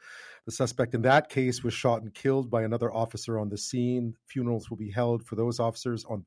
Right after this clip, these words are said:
Thursday. The suspect in this latest case was also shot and is in hospital tonight. Well, joining me with the latest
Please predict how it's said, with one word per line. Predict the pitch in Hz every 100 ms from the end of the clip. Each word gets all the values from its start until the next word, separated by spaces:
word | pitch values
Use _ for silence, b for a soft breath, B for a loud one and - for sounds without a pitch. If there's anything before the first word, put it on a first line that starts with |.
| _
Thursday. | 147 135 120 131 117 113 - B B B B
The | 117
suspect | - 117 - 120 120
in | 107
this | 113 120
latest | 120 120 -
case | 113 -
was | 110
also | 123 120 117 113
shot | - 113 104
and | 95 98
is | -
in |
hospital | 98 120 113 - 107 98
tonight. | - 107 107 104
Well, | 107
joining | 147 165
me | 180
with | 185 185
the | 160
latest | 131 123 131 -